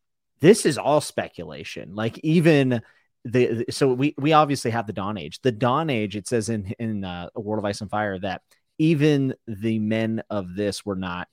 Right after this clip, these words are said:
like, grandchildren when the world was born. So, like, this is,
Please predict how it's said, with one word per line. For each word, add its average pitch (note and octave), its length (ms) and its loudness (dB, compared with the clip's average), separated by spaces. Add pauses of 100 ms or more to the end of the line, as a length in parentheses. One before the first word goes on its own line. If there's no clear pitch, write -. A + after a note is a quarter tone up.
like, F2 380 -8 (460)
grandchildren G2+ 1040 -4
when G2+ 160 -4
the F#2+ 80 -4
world E2+ 360 -6
was - 200 -14
born. - 340 -20
So, C3 220 2
like, A2 260 -2 (220)
this D#3 260 4
is, C3 320 2